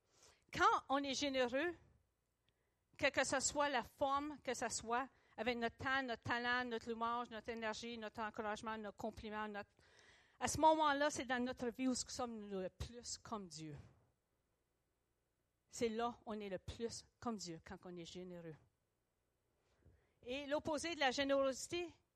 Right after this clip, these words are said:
c'est l'égoïsme. Et savez-vous que l'égoïsme fait partie de chaque être humain ? C'est juste naturellement là à cause du péché. Et la Bible nous dit de mettre une garde à être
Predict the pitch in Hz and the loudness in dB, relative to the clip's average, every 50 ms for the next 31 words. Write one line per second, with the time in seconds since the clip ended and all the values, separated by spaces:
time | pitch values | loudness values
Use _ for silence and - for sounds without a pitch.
0 | _ _ - - 247 214 202 214 202 214 214 202 196 196 190 - - - - - | _ _ -14 -10 -8 -4 -4 -4 0 0 0 0 0 -2 -4 -4 -8 -8 -10 -16
1 | - - - _ _ _ _ _ _ _ _ _ _ _ _ _ _ _ _ _ | -20 -20 -20 _ _ _ _ _ _ _ _ _ _ _ _ _ _ _ _ _
2 | _ - 240 - 262 262 240 262 269 294 320 - - 269 233 233 233 269 294 233 | _ -10 -4 -2 0 0 0 -2 -4 -4 -4 0 2 2 2 2 -2 -10 -8 -4
3 | 285 285 277 277 294 - - - - - _ _ _ - 262 220 - - 240 - | -4 -2 0 0 -2 -2 -6 -12 -18 -20 _ _ _ -4 -4 -2 -2 -2 -4 -4
4 | - - - 277 269 - _ _ - 233 214 - - 262 233 226 - 240 226 - | -6 -10 -10 -10 -10 -12 _ _ -6 -6 -4 -2 -2 -2 -4 -4 -4 -6 -8 -8
5 | - - 208 190 185 202 214 220 208 _ - - - 240 208 185 220 233 - - | -8 -12 -10 -8 -8 -8 -8 -10 -12 _ -16 -12 -12 -10 -8 -6 -6 -6 -8 -8
6 | 233 220 220 226 233 - - - 240 220 220 214 208 214 208 196 190 196 190 190 | -8 -6 -4 -4 -4 -4 -8 -10 -10 -10 -10 -12 -12 -12 -12 -12 -10 -10 -10 -8
7 | 202 202 - _ _ _ - 220 208 - - 208 202 202 202 - - 180 202 - | -10 -10 -12 _ _ _ -14 -14 -12 -8 -6 -6 -6 -8 -12 -18 -20 -20 -20 -18
8 | - 190 185 - 208 208 - _ _ _ _ _ _ _ _ _ _ _ _ _ | -18 -16 -16 -14 -16 -16 -18 _ _ _ _ _ _ _ _ _ _ _ _ _
9 | _ _ _ _ _ _ _ _ _ _ _ _ _ _ _ _ _ _ - 240 | _ _ _ _ _ _ _ _ _ _ _ _ _ _ _ _ _ _ -4 0
10 | 262 277 269 262 285 359 392 359 339 311 254 311 359 277 330 302 294 302 339 320 | 4 4 4 4 4 0 -2 -2 -2 -2 -2 -2 0 4 4 4 4 4 0 -2
11 | - - 285 262 226 196 254 285 294 294 302 262 208 180 175 - - - - - | -2 -2 -6 -6 -6 -2 0 2 2 4 2 2 0 -2 -6 -14 -18 -20 -20 -20
12 | - _ _ _ _ _ _ _ _ _ _ _ _ _ _ _ _ _ _ _ | -20 _ _ _ _ _ _ _ _ _ _ _ _ _ _ _ _ _ _ _
13 | _ _ _ _ _ _ _ _ _ _ _ - 269 254 233 220 - - | _ _ _ _ _ _ _ _ _ _ _ 0 2 2 2 0 -4 -6